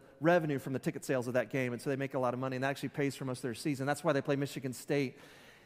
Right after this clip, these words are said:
And basically, they spend the preseason just praying that no one gets hurt, and they wait until the real season starts when they can play teams they might be able to beat, like S M U. If you see Murray, tell him that, uh, Rice can beat S M U.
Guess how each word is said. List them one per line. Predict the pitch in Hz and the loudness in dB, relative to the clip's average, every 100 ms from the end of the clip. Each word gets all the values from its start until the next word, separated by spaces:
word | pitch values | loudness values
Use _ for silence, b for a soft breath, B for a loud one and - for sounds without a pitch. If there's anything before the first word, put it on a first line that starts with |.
| B | B
And | 165 | 4
basically, | 226 226 190 | 4 6 4
they | 156 | 4
spend | - 202 | 4 4
the | 180 | 4
preseason | - 208 214 - 160 139 139 | 2 0 0 2 2 2 0
just | 147 - | -2 -2
praying | 185 180 175 | -2 0 2
that | 156 | 2
no | 160 | 0
one | 147 | 2
gets | 135 - | -2 -2
hurt, | - 214 190 - B B B B | 2 2 2 -2 B B B B
and | 151 | 0
they | 151 | 4
wait | 175 | 4
until | 170 156 | 2 0
the | 143 | 2
real | 165 180 | 2 2
season | 185 135 139 | 0 -2 -4
starts | - 143 139 - | -2 0 -2 -2
when | 143 | -4
they | |
can | 135 127 117 - _ | -2 -6 -6 -16 _
play | 190 175 | 4 4
teams | - 185 143 | 4 2 2
they | 147 | 0
might | 151 147 | 0 2
be | |
able | 147 120 | 0 2
to | |
beat, | 156 160 | 0 4
like | 127 123 | 2 2
S | 147 143 165 | -2 0 -2
M | 123 | -2
U. | 131 120 98 - | 0 0 -2 -10
If | - | -20
you | - | -18
see | - | -10
Murray, | 113 113 107 | -8 -6 -6
tell | - 110 | -6 -6
him | |
that, | 110 107 - | -4 -6 -4
uh, | 113 104 - B B B B - | -6 -6 -10 B B B B -6
Rice | 127 131 123 | 0 0 -2
can | - | -6
beat | 117 131 | -4 0
S | 120 - | 0 0
M | 120 | -4
U. | 120 120 | -2 -4